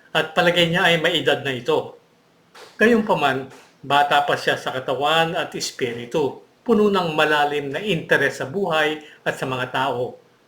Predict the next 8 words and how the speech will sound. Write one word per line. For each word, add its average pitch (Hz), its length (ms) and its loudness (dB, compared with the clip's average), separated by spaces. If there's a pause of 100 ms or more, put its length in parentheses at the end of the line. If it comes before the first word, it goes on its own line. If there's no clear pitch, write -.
at 240 100 2
isang 196 320 0
kilalang 170 560 2
manunulat 139 760 -2 (240)
at 170 160 -2
tagapagbalita 165 1200 -2 (160)
sa - 180 -2
Roma. 123 540 -2